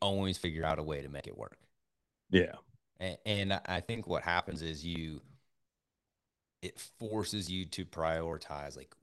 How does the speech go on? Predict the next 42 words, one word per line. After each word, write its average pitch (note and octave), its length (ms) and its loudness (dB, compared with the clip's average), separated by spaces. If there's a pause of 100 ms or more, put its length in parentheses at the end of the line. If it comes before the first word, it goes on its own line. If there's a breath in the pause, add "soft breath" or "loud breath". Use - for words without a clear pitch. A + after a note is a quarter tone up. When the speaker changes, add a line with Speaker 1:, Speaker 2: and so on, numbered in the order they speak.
(160)
Speaker 1:
what E2+ 180 -6
has D#2 380 -8
to - 80 -8
be F#2 160 -2
done G2+ 500 -2 (380)
and E2+ 180 -8
what E2 200 0
would D#2 180 -6
just - 240 -8 (340)
be E2 100 -6
nice D#2 460 -6
if B1+ 140 -10
it - 100 -8
was C#2+ 200 -12
done. A#1+ 280 -10 (2000)
You D2+ 140 -20
know, C2+ 140 -20
like, D#2 180 -6
I, G2+ 220 6
I F2+ 100 4
would G#2 220 4
love G2 440 2
to F#2 80 0
have E2 380 2 (160)
all F#2 240 2
of E2+ 80 -2
my E2+ 160 -2
tackle - 640 -8
done D2 360 -6
for D2 160 -12
Toledo E2 640 -4
and, D2 140 -12
like, - 160 -16 (420)
rods F#2 320 6
rigged E2+ 400 0
and D2+ 100 -6
be F2+ 140 -2
ready E2 380 0
when E2 140 -6
we D#2+ 100 -6
leave F#2+ 260 0
here. B2+ 240 2